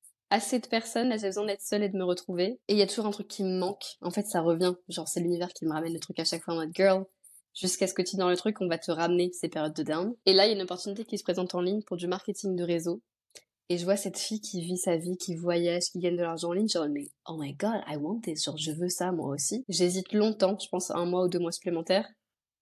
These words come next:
Et à un moment, je suis en mode, « Romane, si tu veux changer ta vie, genre, il va falloir que tu fasses quelque chose à un moment. Genre, tu peux pas juste regarder, Oh, j'aimerais bien, ouais, ça aussi. » Non, you have to do something.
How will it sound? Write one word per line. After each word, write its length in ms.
Et 60
à 60
un 40
moment, 340
je 60
suis 140
en 40
mode, « 140
Romane, 360
si 220
tu 300
veux 180
changer 420
ta 160
vie, 220
genre, 120
il 80
va 80
falloir 220
que 40
tu 60
fasses 220
quelque 240
chose 180
à 40
un 100
moment. 180
Genre, 140
tu 120
peux 80
pas 120
juste 200
regarder, 360
Oh, 140
j'aimerais 260
bien, 280
ouais, 320
ça 200
aussi. » 360
Non, 180
you 100
have 160
to 80
do 140
something. 420